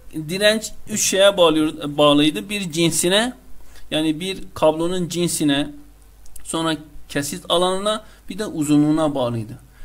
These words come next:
Yani uzunluk artarsa direnç artar. Kesit alanı küçülürse artar. Şimdi kıymetli öğrenciler,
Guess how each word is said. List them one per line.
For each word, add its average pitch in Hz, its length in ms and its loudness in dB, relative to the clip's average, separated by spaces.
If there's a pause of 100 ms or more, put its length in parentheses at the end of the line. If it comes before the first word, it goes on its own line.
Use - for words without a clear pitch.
(280)
Yani 175 140 2
uzunluk 202 540 -2
artarsa 214 800 4
direnç 202 380 2
artar. 143 540 6 (720)
Kesit 180 320 0
alanı 202 360 2
küçülürse 202 540 -4
artar. - 540 4 (1040)
Şimdi 196 260 -8
kıymetli 202 440 0
öğrenciler, 175 480 4